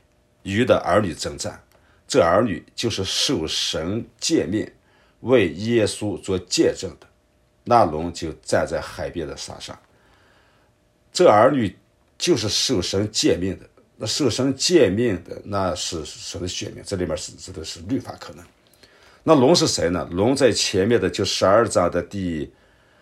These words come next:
呃，九节说到了，说那大龙就是那古蛇，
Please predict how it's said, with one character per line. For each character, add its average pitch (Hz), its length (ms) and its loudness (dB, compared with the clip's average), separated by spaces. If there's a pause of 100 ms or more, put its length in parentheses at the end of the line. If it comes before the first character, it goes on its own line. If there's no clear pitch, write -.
(280)
呃， 80 260 -4
九 104 240 0
节 95 180 0
说 80 180 -6
到 80 140 -4
了， 76 160 -12
说 85 180 -10
那 90 80 -2 (200)
大 143 260 6 (520)
龙 85 360 -4
就 135 220 -2
是 - 160 -6
那 85 140 0
古 76 340 -12
蛇， 76 440 -8